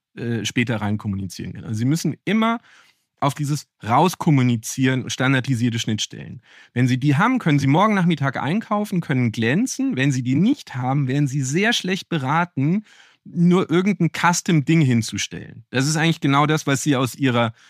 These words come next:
Beraterkarriere beschreiben. Sie sagen, „Ja, der hält sich für sehr besonders, der lässt sich für ganz viel Geld ganz was Besonderes hinprogrammieren.“ Und hinterher ärgert er sich permanent, äh, dass er damit nicht weiterkommt und dass es unglaublich teuer wird. Also Quick Wins, ja,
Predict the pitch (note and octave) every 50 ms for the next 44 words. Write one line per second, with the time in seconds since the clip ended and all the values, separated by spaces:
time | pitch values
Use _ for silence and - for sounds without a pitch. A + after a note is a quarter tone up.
0 | _ _ _ - - B2+ G#2 G#2+ C3 E3+ F#3+ F3 D3+ - C3 A2+ G#2+ G#2 A2 A2
1 | A2+ G#2 G#2 G#2 - - G2+ G#2 B2 C#3+ D#3+ D3 A#2 A2+ A2+ A#2 A#2+ C3+ D#3 D#3+
2 | C#3 B2+ B2 B2 C3+ C#3 - C#3 A#2+ - B2 A#2 A2 B2 B2 A#2 G#2+ F#2+ G2 C3
3 | F3 G3 G3 F#3+ F#3 F3 E3+ - A#2+ B2 B2+ C3 - - - A2+ - - G#2 -
4 | C#3 E3 E3+ - - C#3 A#2 - C#3 C#3+ C3+ - - D#3+ F#3+ F#3 - F3+ D#3+ -
5 | - A#2 G#2+ B2 C#3+ F3 F3+ F#3 F3 F3+ F3 - - F#3 F#3+ E3+ - F3 F3 -
6 | G3 F#3 F3+ F3+ F#3+ F#3+ G3+ G3+ G#3 G#3 - - - - _ _ _ _ _ _
7 | _ _ - E3 C#3+ D3 E3 E3+ F3+ D#3+ C#3 - G#2+ A#2 C3+ C3 C#3 C3 A#2 B2
8 | A2 A2+ A2+ - - B2 A#2 A#2 A#2+ A2+ G#2+ A2 A2 A#2 A#2+ A2 - - - A2+
9 | A2 A2 A#2 A2+ G#2 A#2 A2 G#2+ G#2+ A2 A2+ A2 - A#2 G#2 - A2+ G2+ G#2 G#2+
10 | A#2 G#2+ - - G#2+ G#2+ G#2+ A2+ G#2+ G2+ G2+ G2+ G2+ G2 - - A2 G2 - G#2
11 | G#2 - G#2+ G2+ - - - F2+ G#2 G#2 - - B1+ A#1+ - - _ _ - G2+
12 | G#2+ A2+ B2+ A2+ - - - - - - _ _ _ - - C#3+ D#3 F3+ - -
13 | F3+ E3+ E3 - - C3+ C3+ C#3+ D3+ D#3+ D#3+ D3